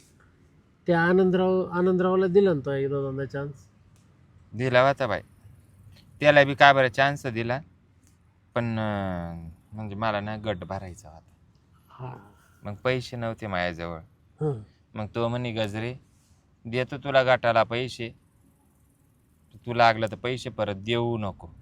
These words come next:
Speaker 2: मग मला कळून चुकलं बाई, तर म्हणतात तर पिलं लगेच कळतं. मी म्हणलं, "नको बाबा, चार लोकांना तू काही सांगशील, त्याच्यापेक्षा तू एकदा येऊन ठोकून जाय, पण परत पैसे मागू नको."
Speaker 1: ओपन बोलली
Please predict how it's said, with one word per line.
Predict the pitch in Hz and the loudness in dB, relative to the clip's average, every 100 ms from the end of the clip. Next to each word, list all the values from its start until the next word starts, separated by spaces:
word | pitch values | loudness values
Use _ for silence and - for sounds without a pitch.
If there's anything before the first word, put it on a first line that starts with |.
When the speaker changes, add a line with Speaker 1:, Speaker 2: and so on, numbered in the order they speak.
| - - - - _ - | -20 -20 -20 -20 _ -10
Speaker 2:
मग | 131 | -4
मला | 143 147 143 | 4 6 6
कळून | 165 170 160 | 4 0 -2
चुकलं | 160 147 139 | -4 2 4
बाई, | 135 127 143 | 6 4 2
तर | 139 | 2
म्हणतात | 143 139 120 | 2 -2 -4
तर | 113 | -4
पिलं | - 107 | -4 -4
लगेच | 104 110 113 - | -4 -4 -6 -6
कळतं. | 120 113 107 127 117 - _ - | -2 0 0 -4 -10 -18 _ -10
मी | 131 | -6
म्हणलं, | 143 151 143 | -2 -2 -2
"नको | 131 127 135 | -2 2 4
बाबा, | 131 120 | 4 4
चार | 127 117 | 4 4
लोकांना | 107 117 127 123 | 4 0 0 -6
तू | 117 98 | -6 -6
काही | - 113 110 | 0 0 0
सांगशील, | 120 110 107 113 - _ _ | -4 -6 -8 -14 -14 _ _
त्याच्यापेक्षा | 135 127 127 143 156 | -6 -4 -2 -2 -4
तू | 131 | -6
एकदा | 131 131 123 123 | -2 0 2 0
येऊन | 127 123 | 0 -2
ठोकून | 120 131 - 127 117 | -4 -4 -4 -6 -4
जाय, | 90 - _ _ _ _ _ _ _ _ 127 | -6 -10 _ _ _ _ _ _ _ _ -8
पण | 117 | -2
परत | 139 127 | 2 2
पैसे | 104 135 139 139 | 0 -2 -2 -2
मागू | 110 104 107 | 2 2 2
नको." | 101 87 85 - _ _ - | -6 -8 -12 -20 _ _ 0
Speaker 1:
ओपन | 185 208 262 | 2 4 6
बोलली | 262 262 254 | 6 6 4